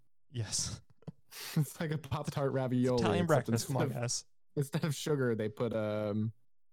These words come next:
Speaker 2: uh, pepperoni and cheese in them. Anyway, you can, <laughs> it's a bunch of, like,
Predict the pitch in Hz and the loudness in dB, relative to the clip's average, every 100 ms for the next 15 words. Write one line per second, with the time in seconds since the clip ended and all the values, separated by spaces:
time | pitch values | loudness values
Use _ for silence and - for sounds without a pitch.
0 | - - - - - - - 101 101 98 | -20 -20 -20 -20 -20 -20 -10 -4 -2 -2
1 | 90 - - 113 110 107 107 95 98 98 | -4 -6 -2 0 2 2 0 0 -2 -2
2 | - 107 107 110 110 - - - - - | -2 -2 0 0 -2 -6 -16 -20 -16 -4
3 | 143 117 104 120 156 170 180 160 143 147 | 0 0 0 0 -2 -2 -6 -2 -2 0
4 | 208 196 139 110 123 117 - | 0 0 0 0 0 -2 -4